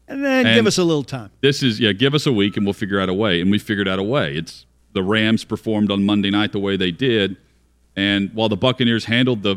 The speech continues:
Speaker 2: the Eagles, and many people aren't discussing that, they're discussing what the Rams did to Arizona, and now the Rams go on the road. I, I'm intrigued by the storyline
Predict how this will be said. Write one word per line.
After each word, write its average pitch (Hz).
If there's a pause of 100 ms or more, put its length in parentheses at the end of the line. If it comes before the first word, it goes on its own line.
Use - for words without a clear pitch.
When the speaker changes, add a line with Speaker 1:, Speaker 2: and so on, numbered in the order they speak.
(160)
Speaker 2:
the 107
Eagles, 113
and 95
many 113
people 110
aren't 110
discussing 101
that, 127
they're 107
discussing 110
what 104
the 107
Rams 110
did 101
to 110
Arizona, 101 (440)
and 101
now 110
the 104
Rams 104
go 104
on 104
the 95
road. 92
I, 131
I'm 135
intrigued 160
by 160
the 143
storyline 117